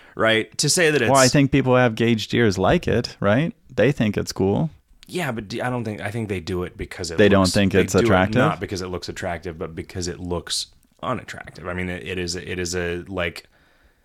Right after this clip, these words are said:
Speaker 2: Mm,
Speaker 1: it's a,
Speaker 2: I
Speaker 1: it's
Speaker 2: don't
Speaker 1: just,
Speaker 2: know.
Speaker 1: like, an
Speaker 2: I don't know
Speaker 1: extreme
Speaker 2: that
Speaker 1: thing
Speaker 2: I
Speaker 1: like
Speaker 2: agree
Speaker 1: that.
Speaker 2: with that.
Speaker 1: Y-, yeah, you know?
Speaker 2: Yeah, because, uh, you know, there's also a matter of degree on how big a gauge you have, right? So there are people who have small gauges, and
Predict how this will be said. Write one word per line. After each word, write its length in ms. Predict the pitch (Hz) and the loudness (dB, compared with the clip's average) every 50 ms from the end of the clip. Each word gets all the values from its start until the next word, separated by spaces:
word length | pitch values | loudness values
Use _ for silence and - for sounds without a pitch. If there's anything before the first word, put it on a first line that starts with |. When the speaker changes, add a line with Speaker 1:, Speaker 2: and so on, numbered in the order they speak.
| _ _ _ - - | _ _ _ -6 -2
Speaker 2:
Mm, 260 | 151 165 175 175 170 | 0 2 2 2 2
Speaker 1:
it's 220 | 170 175 165 147 156 | 2 2 2 2 0
a, 100 | 160 156 | 0 2
Speaker 2:
I 120 | 135 135 | 2 4
Speaker 1:
it's 80 | 139 131 | 4 4
Speaker 2:
don't 100 | 127 120 | 4 4
Speaker 1:
just, 120 | 113 107 | 4 4
Speaker 2:
know. 40 | 104 | 4
Speaker 1:
like, 140 | 98 98 104 | 2 2 0
an 60 | 107 | 2
Speaker 2:
I 100 | 90 - | 2 4
don't 160 | 120 127 120 113 | 4 6 4 4
know 120 | 107 107 | 4 4
Speaker 1:
extreme 40 | 101 | 4
Speaker 2:
that 80 | 101 98 | 4 4
Speaker 1:
thing 80 | 95 | 4
Speaker 2:
I 40 | 95 | 4
Speaker 1:
like 60 | 95 92 | 2 2
Speaker 2:
agree 140 | 90 104 98 | 2 2 2
Speaker 1:
that. 60 | 92 | 4
Speaker 2:
with 100 | 90 85 - | 2 2 0
that. 220 | 82 87 92 - - - - - | -2 -4 -4 -6 -8 -16 -18 -12
Speaker 1:
Y-, 60 | - 110 117 - | -8 -8 -8 -6
yeah, 280 | - 110 113 123 135 139 - - | -2 -2 0 0 -2 -4 -8 -8
you 80 | 110 107 | -8 -6
know? 180 | 113 123 131 - - - | -4 -4 -4 -4 -4 -2
Speaker 2:
Yeah, 280 | - 175 220 226 190 147 | 4 6 8 8 8 8
because, 400 | 127 143 135 156 147 135 127 127 | 6 4 4 4 4 4 2 2
uh, 420 | 143 - - 139 135 131 127 123 95 - | 0 0 2 4 4 4 4 2 2 -2
you 140 | - - 156 | -2 0 4
know, 140 | 139 120 117 | 4 4 6
there's 240 | 120 131 131 123 143 | 6 4 4 6 6
also 440 | 135 131 - - 127 117 110 107 92 | 4 4 6 4 4 6 6 4 2
a 180 | - 82 110 113 | 2 2 4 6
matter 320 | 113 113 113 110 101 95 | 6 6 6 6 6 4
of 100 | 92 87 | 4 2
degree 480 | 87 95 87 87 95 101 101 104 98 95 | 0 -2 0 2 2 4 6 6 6 4
on 300 | 90 85 85 87 87 92 | 4 4 2 2 0 0
how 240 | 98 101 95 90 | 0 2 2 2
big 520 | 87 82 - 90 90 90 87 85 - - - - | 2 2 2 4 4 4 2 -2 -6 -8 -4 0
a 100 | 95 92 | 0 0
gauge 480 | 87 87 90 87 90 90 85 82 90 90 | 2 2 2 4 4 2 2 0 -2 -2
you 120 | 80 87 | 0 0
have, 560 | 87 92 104 104 90 85 82 85 85 - - - | 0 0 0 0 0 0 0 -2 -4 -6 -8 -4
right? 280 | - 87 87 90 95 101 | -2 0 0 0 0 -2
So 160 | - - 101 98 | -2 0 2 4
there 120 | 98 95 | 4 4
are 40 | 92 | 2
people 260 | 92 113 107 110 101 | 2 0 0 2 4
who 60 | 98 | 4
have 220 | 92 90 90 90 - | 4 2 2 -2 -2
small 300 | - 110 101 98 98 92 | -2 0 2 2 2 2
gauges, 540 | 87 82 85 85 87 85 87 95 98 - | 2 0 0 0 0 -2 -2 -2 -2 -4
and 280 | - - 90 87 90 - | -4 -2 -2 -2 -2 -4